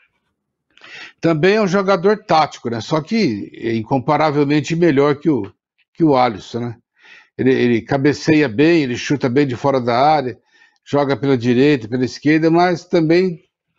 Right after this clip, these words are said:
quando o jogo não sai, ele não rende bem, né? Hoje, você vê, se ele não, não acerta uma cabeçada, se ele não tem um chute de fora da área, tá? Parece que ele não tem, não tem brilho, né? Eu acho que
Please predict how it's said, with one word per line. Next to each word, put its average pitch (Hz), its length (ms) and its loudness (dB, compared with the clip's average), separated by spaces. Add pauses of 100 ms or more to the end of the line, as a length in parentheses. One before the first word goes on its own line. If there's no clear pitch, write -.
(420)
quando 160 200 2
o 180 40 4
jogo 170 320 0
não 185 120 2
sai, 185 420 0
ele 196 220 -4
não 196 680 0
rende 175 380 2
bem, 120 300 0
né? 123 140 0
Hoje, 170 500 0 (640)
você 151 200 0
vê, 127 160 2
se - 140 -4
ele 165 120 2
não, 180 160 2
não 160 160 0
acerta 156 360 -2
uma 147 140 -2
cabeçada, 143 600 -2
se 135 60 -6
ele 143 100 -6
não 143 80 -6
tem 151 120 0
um 143 60 0
chute 131 240 -10
de 139 120 -6
fora 139 280 0
da 123 160 0
área, 151 360 2
tá? 156 240 -2 (540)
Parece 151 380 0
que 196 120 -4
ele 160 420 0
não 165 200 2
tem, 196 440 0
não 160 160 2
tem 196 220 0
brilho, 147 520 0
né? 143 180 -2 (240)
Eu 127 180 -2
acho 143 320 -6
que 139 180 -8